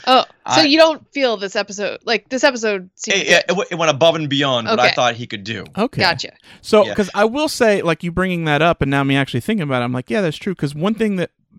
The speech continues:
Speaker 3: I noticed, and it was kinda bothering me a little bit, was I felt like during the fight, it seemed like everything was happening at, like, like, I felt like it was, like, at, like, one and a half speed. Um,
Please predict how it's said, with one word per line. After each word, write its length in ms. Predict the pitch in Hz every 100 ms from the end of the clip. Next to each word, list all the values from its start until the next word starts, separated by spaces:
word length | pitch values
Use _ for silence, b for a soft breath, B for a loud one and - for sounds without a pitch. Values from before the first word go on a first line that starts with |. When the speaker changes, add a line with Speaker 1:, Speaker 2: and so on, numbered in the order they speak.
| _ _ _ -
Speaker 3:
I 260 | 160 208 220
noticed, 520 | 185 165 160 151 -
and 320 | 151 151 143
it 20 | 127
was 100 | -
kinda 200 | 175 151
bothering 400 | 143 143 139 139
me 80 | 170
a 80 |
little 160 | 156 135
bit, 140 | 131
was 200 | 127 127 - B B B
I 80 | -
felt 200 | 135 202
like 160 | 185 160
during 260 | 180 170
the 80 | 147
fight, 560 | 113 - 131 147 240 302 _ _ _ _ - -
it 240 | - 160 -
seemed 240 | 190 190
like 160 | 180 170
everything 340 | 165 165 160
was 120 | 143
happening 600 | 156 151 - 143 139 131
at, 180 | 131 -
like, 320 | 117 135 131
like, 140 | 143 131
I 60 |
felt 160 | 135 160
like 140 | 143
it 80 | -
was, 140 | 135 139
like, 280 | 120 - - b b b b _ -
at, 240 | 131 -
like, 380 | 131 117 113 - _ _ _
one 440 | - 135 131 147 135
and 80 | 120
a 40 |
half 240 | 135 120 -
speed. 580 | - 120 110 101 92 - _ _ _ -
Um, 520 | 117 113 117 104 92